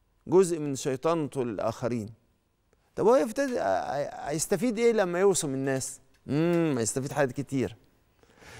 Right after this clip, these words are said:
لما يوصم الناس، أول حاجة هيستفيدها بشكل واضح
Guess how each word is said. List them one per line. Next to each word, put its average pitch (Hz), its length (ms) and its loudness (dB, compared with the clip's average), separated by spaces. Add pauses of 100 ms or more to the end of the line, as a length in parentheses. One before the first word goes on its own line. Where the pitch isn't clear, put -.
(160)
لما 147 240 6
يوصم 226 360 8
الناس، 220 540 2 (760)
أول 190 200 4
حاجة 190 180 4
هيستفيدها 160 720 0
بشكل 151 280 -4
واضح 165 520 4